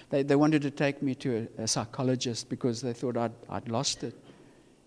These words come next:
And then they saw the peace and the joy, and, and they said, "We want that." Took my dad a little bit longer.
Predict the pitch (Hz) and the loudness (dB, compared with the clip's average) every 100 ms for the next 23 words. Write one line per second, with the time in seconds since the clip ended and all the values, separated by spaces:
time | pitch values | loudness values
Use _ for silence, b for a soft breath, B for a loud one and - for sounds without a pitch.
0 | _ - 143 151 156 143 - 254 254 240 | _ 2 4 4 2 2 0 2 4 4
1 | 240 226 - 202 185 151 180 190 170 131 | 2 2 2 2 2 4 4 4 4 2
2 | 123 b b b b - 160 160 - 147 | -4 b b b b 2 4 4 2 4
3 | 156 160 151 170 147 - - - 143 143 | 6 6 4 2 2 -2 -4 2 4 4
4 | 139 143 120 107 113 - - - _ - | 2 0 -2 -4 -10 -20 -20 -20 _ 0
5 | 156 156 131 127 131 120 123 117 117 113 | 2 2 2 4 2 2 0 0 -2 0
6 | 120 110 104 | 0 -2 -6